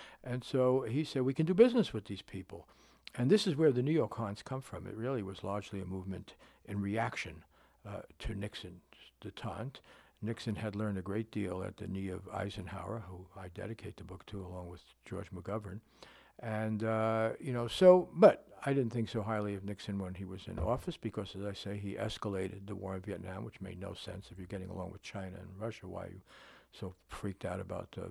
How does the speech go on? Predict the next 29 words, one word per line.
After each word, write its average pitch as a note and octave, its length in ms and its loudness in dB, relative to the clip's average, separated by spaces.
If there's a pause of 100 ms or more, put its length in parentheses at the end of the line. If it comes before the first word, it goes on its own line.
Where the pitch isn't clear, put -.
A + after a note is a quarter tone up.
Vietnam? G2 520 -4 (460)
And, G2 440 -4
uh, F#2+ 260 -4 (100)
he F2+ 60 -12
got F#2 160 -8
a F#2 40 -6
lot F#2 200 -4
of F#2+ 80 -10
people F#2+ 300 -10
killed, G#2+ 420 -6
m-, G#2+ 220 -12 (100)
millions G2+ 460 -2
of F2 180 -14
Indo-Chinese. F#2+ 920 -8
Uh, F#2+ 80 -10
McNamara G2+ 560 -2
says - 220 -8
three G#2+ 220 -4
point G2 280 -6
four F#2+ 220 -8
million F#2 380 -6
altogether, F#2+ 640 -10 (640)
and G2+ 240 -6 (100)
a - 100 -20
couple A2+ 220 -6
of G2 80 -2
million F#2 260 -6
at F2 140 -14
least, A2 380 -8